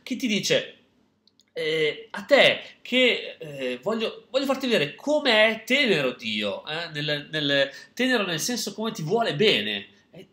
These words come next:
che si lascia abbracciare da te anche nella, nelle, nelle, nelle s-, sotto le spoglie di un bambino, eh, che,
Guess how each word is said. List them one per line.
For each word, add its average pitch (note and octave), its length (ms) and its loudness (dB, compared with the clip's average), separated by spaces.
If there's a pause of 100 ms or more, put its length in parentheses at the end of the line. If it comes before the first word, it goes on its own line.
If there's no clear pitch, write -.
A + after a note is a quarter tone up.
(420)
che F#3 80 -10
si - 160 -2
lascia A3+ 300 -4
abbracciare D3 580 -4
da B2 100 -6
te G3+ 160 -6
anche F3+ 300 -4
nella, C3+ 220 -2 (260)
nelle, A#2+ 720 -4
nelle, B2+ 640 -2
nelle D3+ 220 -6
s-, - 340 -10
sotto G3+ 240 -10
le C3+ 100 -2
spoglie G3+ 300 -6
di C#3 60 -6
un C#3+ 160 -6
bambino, D#3+ 840 -8
eh, G3 140 -18
che, D3 420 -2